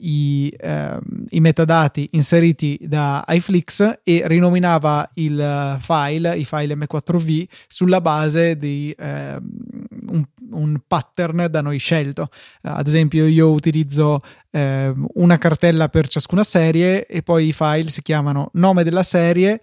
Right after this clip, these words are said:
spazio, eh, numero della serie, X, eh, numero dell'episodio con lo zero anteposto se è solo di una cifra, quindi zero uno, zero due, eccetera, eccetera, spazio, titolo della,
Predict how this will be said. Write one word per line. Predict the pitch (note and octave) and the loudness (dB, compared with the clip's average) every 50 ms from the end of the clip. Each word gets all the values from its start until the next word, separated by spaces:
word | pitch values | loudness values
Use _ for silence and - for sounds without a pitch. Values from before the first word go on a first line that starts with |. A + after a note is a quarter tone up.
| _ _ _ | _ _ _
spazio, | - - - - F3+ D3 - - - - D3 C#3+ C#3 - _ _ _ _ _ _ | -16 -10 0 0 2 2 2 0 -2 -2 -2 -2 -4 -6 _ _ _ _ _ _
eh, | - - D3+ D3 C#3+ | -6 -2 -2 0 2
numero | D#3 F3 F#3 F#3 F3+ E3+ E3+ | 2 2 4 2 2 2 2
della | D#3+ D#3+ D#3 E3 D#3 | 0 0 0 0 -2
serie, | - - E3+ E3 E3 E3+ F3+ F#3+ F#3+ G3+ - - _ _ - F#3+ F3+ - | 0 0 0 0 2 2 2 2 0 0 -2 -6 _ _ -2 -2 -2 -2
X, | - - - - F#3+ G3 G#3 _ _ _ _ _ _ _ _ _ - | -2 -4 0 2 2 2 2 _ _ _ _ _ _ _ _ _ -4
eh, | - D#3 D3 C#3+ C#3+ C3+ | 0 0 0 0 0 -2
numero | C3+ D3 D#3 E3 F3+ F#3+ G#3 G#3+ G#3 F#3 | -2 -4 -2 2 4 4 4 4 4 2
dell'episodio | F3 F3 E3+ E3 - F3+ E3 F3+ F3 E3+ D#3 D#3 D#3 C#3+ | 2 0 -2 -2 -2 -2 2 4 4 4 4 2 -2 -2
con | - - F3 E3+ | 0 0 0 2
lo | D#3 D#3 C#3+ | 2 0 -2
zero | C3+ D3+ D3+ D3 D3 D3 C#3+ C#3+ | -2 -2 -2 -2 -2 -2 -2 -2
anteposto | C#3 C#3+ C#3+ C#3 - D3+ - - D#3+ D3 A#2+ - - C#3+ | -2 0 -2 0 -2 -2 -2 -2 -2 -2 -2 -4 -6 -6
se | - - D3+ D3+ D3+ | -6 -4 -4 -4 -4
è | - A#2 | -4 -6
solo | - D3+ C#3+ C#3+ | -4 -4 -4 -4
di | C#3 C#3+ | -4 -4
una | D#3 E3+ | -4 -2
cifra, | - - E3+ D3+ - E3+ C#3+ | -2 -2 -2 0 0 -2 -2
quindi | C3 D3 C#3+ C#3+ C3 | -2 -4 -4 -4 -4
zero | C3+ C#3+ C#3 C#3+ | -4 -2 -2 -2
uno, | C#3+ C#3+ C#3+ | -2 -2 -2
zero | C3 C#3 C#3 C#3 C3+ | -4 -4 -6 -6 -4
due, | C#3+ C#3+ C#3 | -4 -4 -6
eccetera, | C3 - C#3 - D#3+ G3 | -6 -8 -8 -6 -6 -6
eccetera, | - - F3+ E3 - G#3 A#3 C4+ - _ - - - - - | -4 -2 -4 -4 -2 -4 -6 -6 -8 _ -20 -20 -20 -14 -12
spazio, | - - - D3+ C3 - - - F#3 F#3+ G#3 - _ _ _ _ _ | -8 0 2 2 2 2 0 2 2 2 2 0 _ _ _ _ _
titolo | - F3 D3+ - E3 D3+ D#3+ E3 D#3+ | -4 -4 0 2 2 4 4 4 4
della, | D3 D3 C#3 C#3 C#3 C#3 C#3 C#3 C#3 C#3 C#3+ | 2 -2 -4 -4 -6 -6 -6 -8 -10 -10 -12